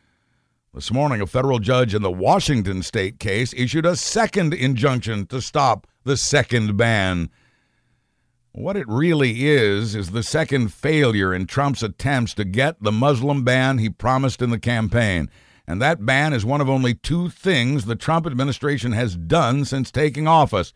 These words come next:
healthcare, and the Muslim ban, both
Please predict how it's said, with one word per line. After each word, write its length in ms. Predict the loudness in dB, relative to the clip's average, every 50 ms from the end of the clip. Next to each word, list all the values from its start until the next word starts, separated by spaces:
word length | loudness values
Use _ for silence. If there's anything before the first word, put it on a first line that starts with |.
| _ _ _ _ _ _ -4
healthcare, 640 | 0 0 0 0 -2 -4 -4 -2 0 0 0 0 0 0
and 180 | 0 0 2
the 60 | 2
Muslim 500 | 2 2 4 4 2 2 2 0 0 0
ban, 360 | 0 0 0 0 0 0 -2 -4
both 480 | -2 2 4 4 4 4 2 0 -4